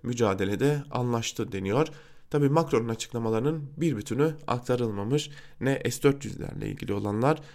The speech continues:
ne de Kuzey ve Doğu Suriye'de bizim müttefiklerimizle savaşıyorlar şeklindeki açıklamalar aktarılmamış. Enflasyon hedefin de altında kalacak başlığıyla yine açıklanan enflasyon rakamlarını, ki yükselen,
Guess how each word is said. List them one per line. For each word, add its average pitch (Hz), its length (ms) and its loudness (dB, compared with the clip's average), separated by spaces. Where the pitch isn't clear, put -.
ne 120 160 0
de 139 140 2
Kuzey 135 280 2
ve 120 120 -2
Doğu 117 160 4
Suriye'de 127 480 0
bizim 123 200 -2
müttefiklerimizle 120 920 0
savaşıyorlar - 640 -4
şeklindeki 107 560 -2
açıklamalar 107 640 2
aktarılmamış. 107 720 0
Enflasyon 147 440 4
hedefin 156 360 2
de 139 160 2
altında 131 420 2
kalacak 139 480 0
başlığıyla 143 580 4
yine 151 340 2
açıklanan 127 520 -2
enflasyon 123 640 0
rakamlarını, 110 760 0
ki - 120 -6
yükselen, 123 560 2